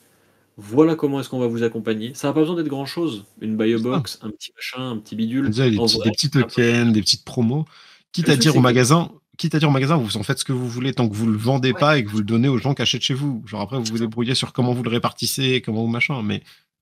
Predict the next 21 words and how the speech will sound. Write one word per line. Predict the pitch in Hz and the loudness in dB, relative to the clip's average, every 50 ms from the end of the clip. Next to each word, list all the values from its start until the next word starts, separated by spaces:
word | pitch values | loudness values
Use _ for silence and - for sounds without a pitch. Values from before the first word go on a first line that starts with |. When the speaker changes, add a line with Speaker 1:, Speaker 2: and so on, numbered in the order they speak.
| _ _ | _ _
Speaker 2:
prenez | - - 147 147 165 160 | 2 6 8 8 8 8
de | - | 6
ces | - 156 | 2 0
choses-là | - - 165 143 127 123 135 147 165 160 | 2 4 4 4 4 4 4 4 4 4
spécifiques | - - - 143 - - 139 - - 170 160 _ | 0 0 0 0 2 2 0 0 -2 -4 -4 _
pour | - 110 | 0 0
les | 110 113 | 2 2
gens | 107 117 131 143 | 2 2 2 0
qui | 151 - - 110 110 117 | 0 0 0 4 4 4
essayent | 104 - 139 139 | 6 4 0 0
de | 131 120 | 0 0
soutenir | 107 - - 110 - 131 127 123 | -2 -2 -6 -2 0 0 2 2
le | 123 117 | 2 0
jeu | 120 127 | -2 -2
chez | - - | -2 0
nous. | 127 123 117 - _ - - - - - - _ _ _ _ _ | 0 0 0 -2 _ -20 -20 -20 -20 -20 -20 _ _ _ _ _
Enfin, | _ 120 | _ 0
chez | 113 - 123 | 2 2 2
vous. | 117 117 - _ | 0 -2 -6 _
Speaker 1:
Mais | 110 110 | 2 2
l'i-, | 107 127 | 2 2